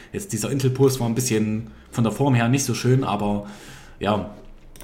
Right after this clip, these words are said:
schauen wir mal rein, warum ich jetzt Intel verkaufen würde, ja.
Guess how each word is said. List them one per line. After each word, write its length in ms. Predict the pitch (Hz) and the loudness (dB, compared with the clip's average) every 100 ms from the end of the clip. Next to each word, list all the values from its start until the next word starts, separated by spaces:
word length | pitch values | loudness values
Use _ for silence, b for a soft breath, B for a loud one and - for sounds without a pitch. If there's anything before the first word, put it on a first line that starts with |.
| B B B - - - - 117 | B B B -18 -4 -4 -2 0
schauen 160 | 123 | 2
wir 80 | 135 | 4
mal 100 | 127 | 4
rein, 260 | 120 143 101 | 4 4 2
warum 220 | 104 127 - | 2 0 -4
ich 160 | - | -6
jetzt 240 | 135 123 - | -4 -4 -4
Intel 440 | 156 131 135 135 131 B B B B B B - | -2 0 0 -2 -6 B B B B B B -14
verkaufen 480 | - 123 135 151 101 | -8 -2 -2 -2 -4
würde, 200 | 90 85 | -4 -4
ja. 320 | 82 104 127 | -4 -2 -2